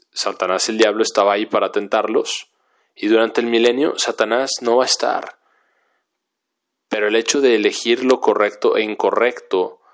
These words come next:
el amor y la verdad, el pecado y la desobediencia, van a ser iguales. Todavía va a haber elección. Entonces, cuando Adán y Eva pecaron, pues fueron removidos del jardín del Edén. Eso significa que, que fueron exiliados,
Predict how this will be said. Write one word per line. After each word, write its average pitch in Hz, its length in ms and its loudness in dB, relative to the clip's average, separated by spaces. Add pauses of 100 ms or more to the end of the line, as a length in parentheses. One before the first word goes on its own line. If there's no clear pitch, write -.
(420)
el 95 200 -2
amor 95 280 2
y 110 60 2
la 110 120 4
verdad, 95 580 0
el 104 140 -8
pecado 101 480 2
y 110 60 0
la 101 140 2
desobediencia, 104 960 0
van 95 200 -2
a 98 60 -4
ser 107 180 -4
iguales. 90 760 -6 (840)
Todavía 110 320 0
va 120 100 2
a 113 40 0
haber 104 180 0
elección. - 600 -4 (1800)
Entonces, 95 420 -2
cuando 98 280 -2
Adán 104 140 -2
y 120 80 2
Eva 120 300 0
pecaron, 113 380 -6
pues - 160 -10
fueron 101 300 -2
removidos 98 480 2
del 92 120 -2
jardín 90 380 -6
del 85 160 -4
Edén. 104 260 -2
Eso 95 140 -8
significa 110 560 -4
que, - 320 -4
que 101 100 -8
fueron 104 220 -4
exiliados, 98 960 -4